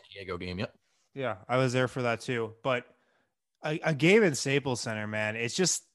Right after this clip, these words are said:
Speaker 2: it, it's kind of feels like the atmosphere for a national T V game back in the day at Ball Arena.
Speaker 1: Mm.
Speaker 2: That's the feeling every game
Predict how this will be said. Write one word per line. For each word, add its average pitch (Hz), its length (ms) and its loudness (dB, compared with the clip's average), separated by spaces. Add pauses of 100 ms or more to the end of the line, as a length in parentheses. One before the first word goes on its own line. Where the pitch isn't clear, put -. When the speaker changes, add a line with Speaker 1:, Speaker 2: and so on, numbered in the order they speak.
(220)
Speaker 2:
it, - 160 -12 (100)
it's - 360 -8 (260)
kind 180 340 4
of 175 140 2
feels 151 520 0
like 127 480 0 (520)
the 123 580 -2
atmosphere 151 600 2
for 139 160 -2
a 127 40 2
national 127 440 2
T 135 220 -4
V 135 180 -2
game 135 260 -2
back 120 300 2
in 127 80 -4
the 107 80 -6
day 117 400 0 (340)
at 120 300 4
Ball 113 240 2
Arena. 143 480 -2 (420)
Speaker 1:
Mm. 202 220 2
Speaker 2:
That's 170 320 4
the 175 140 0
feeling 123 680 -2 (300)
every 139 360 0
game 107 560 -2